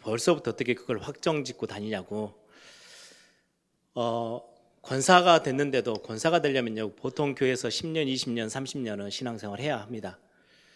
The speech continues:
그럼에도 불구하고 자기가 구원받았는지도 잘 모르고,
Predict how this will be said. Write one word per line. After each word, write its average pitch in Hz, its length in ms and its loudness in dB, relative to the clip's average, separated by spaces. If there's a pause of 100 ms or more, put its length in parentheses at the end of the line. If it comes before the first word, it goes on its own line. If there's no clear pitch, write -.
(600)
그럼에도 160 380 6
불구하고 131 800 0
자기가 123 260 -2
구원받았는지도 120 840 -2
잘 107 160 -6
모르고, 104 500 -8